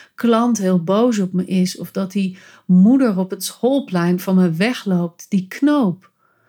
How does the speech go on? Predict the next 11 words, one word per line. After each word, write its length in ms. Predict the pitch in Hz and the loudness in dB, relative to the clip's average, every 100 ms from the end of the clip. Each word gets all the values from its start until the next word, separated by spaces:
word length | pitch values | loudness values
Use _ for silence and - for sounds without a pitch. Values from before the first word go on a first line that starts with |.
| _ _ - | _ _ -2
in 120 | 247 | 2
mijn 220 | 240 226 | 2 2
buik. 540 | 233 247 226 185 - _ _ _ - _ | 0 -2 -2 -4 -10 _ _ _ -20 _
Wat 180 | 247 - | -4 -2
gebeurt 440 | 254 226 254 285 | -2 0 0 0
er 140 | 247 | -2
als 160 | 214 190 | -4 -6
ik 80 | 202 | -4
daar 280 | 208 240 269 | -2 -2 0
naartoe 580 | 226 185 - - 403 - | 2 0 -4 -12 -10 -6
adem? 680 | 180 165 165 185 160 170 | -4 -2 -4 -4 -4 -6